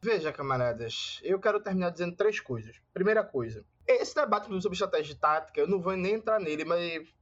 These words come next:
enfim, eu acho que a gente merecia gravar um episódio específico sobre ele. Já tem um Revolution, inclusive, mas eu acho que debater estratégia e tática nunca é desnecessário. Inclusive,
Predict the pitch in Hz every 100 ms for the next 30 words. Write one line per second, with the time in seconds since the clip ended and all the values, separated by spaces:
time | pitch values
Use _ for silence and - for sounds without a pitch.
0 | _ _ _ - 214 180 175 190 190 190
1 | 196 180 180 170 175 190 185 180 160 175
2 | 180 180 175 - 196 - 175 - 139 156
3 | 143 143 156 151 - 190 285 - 233 185
4 | 180 156 143 139 - 147 131 131 120 135
5 | 160 - _ _ _ _ _ - 202 220
6 | 214 - 202 202 208 208 185 190 190 180
7 | 180 170 175 - 190 175 165 175 214 214
8 | 202 190 175 180 180 180 175 180 - 190
9 | - 165 139 131 123 127 160 151 143 175
10 | 185 240